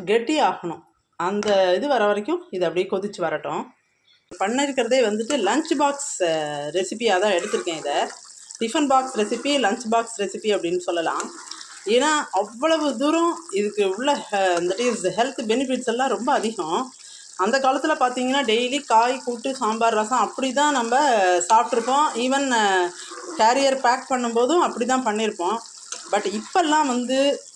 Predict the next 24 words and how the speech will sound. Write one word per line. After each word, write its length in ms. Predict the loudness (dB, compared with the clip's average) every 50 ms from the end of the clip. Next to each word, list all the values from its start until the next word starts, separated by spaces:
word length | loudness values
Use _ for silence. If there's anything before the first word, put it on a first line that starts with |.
| -20 -10 -4
நல்ல 280 | -2 0 2 2 2
டெக்னாலஜி 640 | 2 0 0 0 2 2 2 2 2 2 0 -2 -2
இம்ப்ரூவ் 200 | -2 0 0 2
ஆனதும் 480 | 2 2 2 0 0 0 0 0 0 0
எல்லாமே 520 | 0 -2 0 2 2 4 4 4 2 0
வந்துட்டு 400 | -2 -2 -2 -2 -2 -2 -2 -2
நல்ல 320 | -2 -2 -2 0 0 0 0
ஹெல்த் 300 | 0 0 0 0 0 -2 -2
கான்ஷியஸா 520 | -2 -2 0 0 0 0 0 0 -2 -2
பண்ணியாச்சு. 640 | 0 -2 -2 0 0 0 0 -2 -2 -2 -2 0 -2 -2 -4 -10 -16 -18 -16 -16 -16 -16 -6 -4
இ-, 140 | 0 2 4
வரப்போற 460 | 2 2 2 0 0 2 2 4 2
யங் 240 | 2 2 2 0 0
ஜென் 200 | 2 2 2 2
வந்து 540 | 2 2 2 2 2 2 2 0 -2 -4 -6
நிறைய 680 | -2 -2 0 2 2 0 0 0 2 2 2 2 0 -6 -12 -10
மல்டி 320 | -4 -4 -2 -2 -2 -2 -4
டாஸ்கிங்கா 640 | 0 2 2 2 0 -2 -2 0 0 2 2 2
இருக்கிறதுனால 520 | 2 0 0 0 0 0 0 0 0 2 2
அவங்களுக்கு 580 | 4 4 4 4 4 2 2 0 0 0 0
நிறைய 520 | 0 2 2 2 2 2 2 2 2 2 0 -2 -4
நியூட்ரிஷன் 520 | -2 -2 0 0 0 0 0 0 0 0 0 0
தேவையா 340 | 0 0 2 2 2 2
இருக்கு. 360 | 2 0 -2 -2 -2 -2 -2